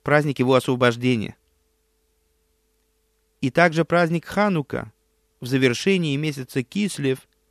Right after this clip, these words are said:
обладает особой связью с раскрытием внутренней Торы наружу, поскольку сутью ханукального чуда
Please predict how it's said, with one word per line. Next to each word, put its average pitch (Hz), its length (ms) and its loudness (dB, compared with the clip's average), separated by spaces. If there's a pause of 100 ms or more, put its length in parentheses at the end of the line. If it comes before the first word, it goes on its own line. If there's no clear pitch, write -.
(400)
обладает 143 720 2
особой 135 480 0
связью 139 540 -2
с - 80 -10
раскрытием 131 720 -2
внутренней 135 500 -2
Торы 143 280 0
наружу, 113 480 -4 (1160)
поскольку 156 520 2
сутью 185 480 -2
ханукального 143 680 0
чуда 127 520 0